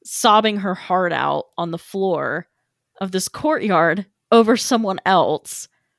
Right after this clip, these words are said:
who has stated before, like, "Get away from me. I don't want your pity. I don't want your help."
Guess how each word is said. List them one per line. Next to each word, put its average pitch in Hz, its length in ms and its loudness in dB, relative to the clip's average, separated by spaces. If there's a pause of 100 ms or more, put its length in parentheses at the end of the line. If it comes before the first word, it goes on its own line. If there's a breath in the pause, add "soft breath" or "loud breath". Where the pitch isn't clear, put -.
(180)
who 247 320 2 (580)
has 240 240 4
stated 285 500 0
before, 208 720 0
like, 165 500 -4 (560)
"Get 202 160 4
away 180 220 6
from 190 180 -4
me. 185 140 -2
I 170 80 0
don't 165 100 -2
want 170 180 -4
your 180 100 -6
pity. 170 340 -2
I 165 60 -2
don't 143 120 -8
want 156 180 -10
your 156 100 -10
help." - 440 -6